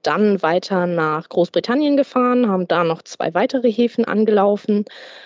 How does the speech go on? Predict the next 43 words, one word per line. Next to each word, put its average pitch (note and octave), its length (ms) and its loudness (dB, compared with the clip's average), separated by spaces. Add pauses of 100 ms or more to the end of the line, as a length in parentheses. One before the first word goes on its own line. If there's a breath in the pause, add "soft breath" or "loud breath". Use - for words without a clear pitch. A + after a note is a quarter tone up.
(160 loud breath)
und F#3 200 -4
dann F3+ 120 0
ist F3 100 -6
das - 140 -14
ganze E3 240 -4
Schiff - 320 -4
nach D#3+ 280 -4
Indonesien E3+ 600 -2
gefahren. D3+ 320 -2
Da E3 60 0
bin F#3 120 2
ich F3 80 -4
dann D3 140 0
nicht D3 140 -6
mehr D#3 100 -2
mitgekommen. - 480 -8
Also D#3 160 -2
ich - 120 -10
war D3 140 0
quasi D#3+ 320 -2
nur E3 220 0
für - 160 -10
die D#3 180 0
europäische D#3+ 920 -2 (960 loud breath)
Verladung D3+ 580 -2 (220)
dann D3 160 0
mit D3 160 -4
an D#3 100 -6
Bord. D3+ 280 -4 (160)
Aber F3+ 140 0
das F3+ 160 -2
war E3+ 80 -4
trotzdem D#3+ 360 -6
sehr, D3+ 160 0
sehr D3 120 -4
spannend, C#3+ 380 -8 (140)
muss - 160 -10
ich - 60 -18
sagen. - 520 -14 (380)
Das E3 180 -4
war C#3 140 0
auch F3+ 260 -2
sehr E3 580 -2